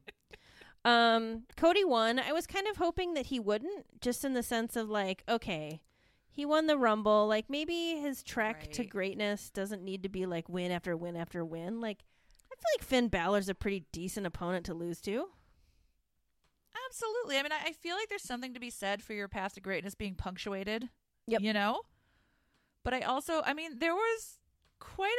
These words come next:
Speaker 2: a, well, not quite a bit, but there were a lot of times where I was like, "I think Finn's got him."
Speaker 1: Yeah.
Speaker 2: Like,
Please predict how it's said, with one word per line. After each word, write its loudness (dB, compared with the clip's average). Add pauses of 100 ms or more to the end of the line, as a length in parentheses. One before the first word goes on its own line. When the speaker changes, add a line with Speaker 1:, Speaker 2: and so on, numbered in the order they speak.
Speaker 2:
a, -8
well, -4
not -8
quite -2
a -4
bit, -4
but -4
there 0
were 2
a 2
lot 4
of -6
times -2
where -2
I 2
was -2
like, -2
"I -2
think -8
Finn's -6
got 2
him." -2
Speaker 1:
Yeah. -4 (1300)
Speaker 2:
Like, -2